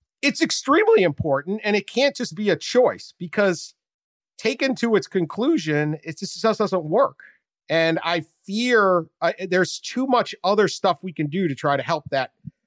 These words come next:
one kid. You don't have to then kinda, you ca-, I, I just, just like,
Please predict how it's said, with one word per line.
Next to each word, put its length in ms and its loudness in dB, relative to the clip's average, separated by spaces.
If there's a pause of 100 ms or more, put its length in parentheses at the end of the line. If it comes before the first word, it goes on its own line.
(280)
one 400 0
kid. 320 -4 (720)
You 80 -6
don't 160 4
have 240 -2
to 100 -4
then 460 0 (180)
kinda, 280 0 (180)
you 120 -14
ca-, 240 -14
I, 180 -2
I 20 2
just, 240 -6
just 180 -10
like, 220 2